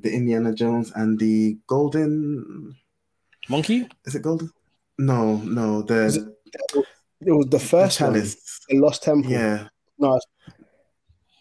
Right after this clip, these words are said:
Speaker 1: It's not
Speaker 3: Was
Speaker 1: the
Speaker 3: it the
Speaker 1: Ark of the
Speaker 3: Golden
Speaker 1: Covenant.
Speaker 3: Chalice?
Speaker 1: Uh,
Speaker 2: The Ark of
Speaker 1: that
Speaker 2: the Covenant.
Speaker 1: sounds like a
Speaker 3: It was
Speaker 1: Harry Potter thing. No, it
Speaker 3: Yeah.
Speaker 1: was b-, basically, it's one of these
Speaker 3: It was a,
Speaker 1: things, one
Speaker 3: it was
Speaker 1: of these
Speaker 3: a,
Speaker 1: relics
Speaker 3: a, a
Speaker 1: that
Speaker 3: cup of youth or whatever
Speaker 1: Yeah,
Speaker 3: that you
Speaker 1: yeah,
Speaker 3: drink,
Speaker 1: yeah,
Speaker 3: yeah,
Speaker 1: that
Speaker 3: and, yeah.
Speaker 1: everyone's trying to,
Speaker 3: Mm-hmm.
Speaker 1: I think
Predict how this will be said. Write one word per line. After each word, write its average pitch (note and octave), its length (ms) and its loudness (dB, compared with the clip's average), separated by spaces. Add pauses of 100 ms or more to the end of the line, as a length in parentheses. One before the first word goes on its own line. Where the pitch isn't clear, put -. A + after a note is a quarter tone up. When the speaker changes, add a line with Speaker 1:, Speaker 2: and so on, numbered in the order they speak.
(580)
Speaker 1:
It's C3+ 120 -8
not F#3 80 2
Speaker 3:
Was F3 100 6
Speaker 1:
the F#3+ 40 6
Speaker 3:
it E3+ 40 4
the D#3 60 2
Speaker 1:
Ark C#3 80 2
of B3 60 6
the D#4 80 4
Speaker 3:
Golden F#3 80 4
Speaker 1:
Covenant. A2 340 -2
Speaker 3:
Chalice? - 0 - (1300)
Speaker 1:
Uh, - 380 -10
Speaker 2:
The D3 60 -6
Ark C#3 160 0
of D#3 60 0
Speaker 1:
that C#3 60 2
Speaker 2:
the B2 60 4
Covenant. E3 180 2 (100)
Speaker 1:
sounds C#3 160 2 (100)
like - 0 -
a - 40 -2
Speaker 3:
It - 40 4
was G#2+ 80 4
Speaker 1:
Harry G#2 140 -2
Potter A2 240 -4
thing. G2+ 260 -10 (400)
No, B2 420 2
it - 40 2
Speaker 3:
Yeah. B2+ 60 2
Speaker 1:
was B2 240 0 (280)
b-, - 80 -12 (180)
basically, C3 500 0
it's A2+ 300 -2
one C3+ 160 -2
of A#2 80 -2
these A2+ 160 -2
Speaker 3:
It - 40 -2
was G2+ 100 2
a, - 40 4
Speaker 1:
things, - 100 -6
one A#2 100 -4
Speaker 3:
it D3 40 4
was C#3+ 120 4
Speaker 1:
of D3 60 4
these - 20 4
Speaker 3:
a, - 40 2
Speaker 1:
relics A2+ 280 0
Speaker 3:
a, - 20 0
a - 40 -2
Speaker 1:
that G#2 100 -4
Speaker 3:
cup D3 240 0
of C3 140 -4
youth C#3 380 0
or B2+ 140 2
whatever G#2 420 -2
Speaker 1:
Yeah, A2 200 2
Speaker 3:
that F#2+ 180 -2
you A#2 140 -4
Speaker 1:
yeah, G#2+ 300 0
Speaker 3:
drink, G2+ 100 -4
Speaker 1:
yeah, G#2 60 0 (120)
Speaker 3:
yeah, G2 60 -4
Speaker 1:
that G2+ 140 -4
Speaker 3:
and, E2 140 -6 (220)
yeah. G2+ 260 -6 (340)
Speaker 1:
everyone's G2+ 440 -4
trying G2+ 240 -4
to, G#2 80 -4
Speaker 3:
Mm-hmm. - 20 -2
Speaker 1:
I - 20 -2
think G#2+ 260 -4